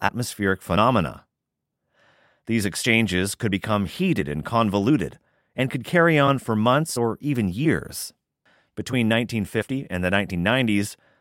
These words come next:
the Departments of National Defense and Transport, the National Research Council, and the R C M P attempted to understand what U F O sightings were, and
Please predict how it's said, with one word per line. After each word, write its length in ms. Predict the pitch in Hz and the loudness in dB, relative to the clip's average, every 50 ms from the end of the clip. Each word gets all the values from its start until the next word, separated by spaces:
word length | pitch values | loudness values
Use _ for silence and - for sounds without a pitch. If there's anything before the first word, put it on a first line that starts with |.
| _ _ | _ _
the 80 | - 127 | -2 0
Departments 480 | 123 135 - - 175 190 180 180 175 - | 0 0 0 0 0 0 0 -2 0 -2
of 120 | 135 101 | -2 2
National 420 | 101 110 117 123 127 - 151 127 110 | 2 2 2 2 0 -2 -2 0 0
Defense 500 | 113 101 - - 113 87 90 113 - - | -2 -4 -2 0 0 0 0 -2 -4 -6
and 120 | 90 78 | -8 -6
Transport, 640 | - - 120 120 120 - - - 104 98 92 104 104 _ _ _ _ _ _ | -2 -2 -2 0 -2 -4 -6 -6 -2 -2 -2 -2 -4 _ _ _ _ _ _
the 80 | _ 95 | _ 0
National 420 | 92 98 101 104 - - 113 107 | 2 4 4 2 0 -2 -4 -2
Research 480 | 95 107 120 120 - - 117 98 - - | 0 0 -2 -2 -2 -2 -4 -4 -4 -6
Council, 520 | - 107 82 82 - - 101 107 120 - _ | -4 -4 -4 -4 -2 -2 -2 -2 -2 -4 _
and 220 | _ 113 135 151 151 | _ 0 0 2 2
the 80 | 151 | 4
R 160 | 131 127 135 131 | 4 4 4 2
C 240 | - - 143 131 | 0 -2 -2 0
M 140 | 117 104 92 | 0 0 -2
P 320 | - - 160 139 110 107 110 _ _ _ _ _ _ | 0 0 2 2 2 0 -2 _ _ _ _ _ _
attempted 460 | - 123 - - 185 208 202 233 202 - | -10 -6 -2 0 -2 0 -2 -4 -6 -4
to 140 | - 170 | 0 0
understand 600 | 156 143 135 135 - - 123 120 113 110 110 101 | 2 2 2 0 0 2 2 2 4 2 0 0
what 240 | 95 107 113 110 - | 0 0 -2 -2 0
U 180 | 98 123 131 123 | 0 2 4 4
F 200 | 113 104 - - | 2 2 2 0
O 100 | 120 117 | 0 0
sightings 480 | 104 - - 120 110 107 101 98 85 | 0 0 0 0 2 2 0 -2 -2
were, 480 | 95 95 120 147 135 90 73 65 67 - _ _ _ _ _ | -2 0 2 4 4 4 2 -2 -6 -14 _ _ _ _ _
and 300 | _ - 117 127 120 113 | _ -2 -2 -2 -2 -4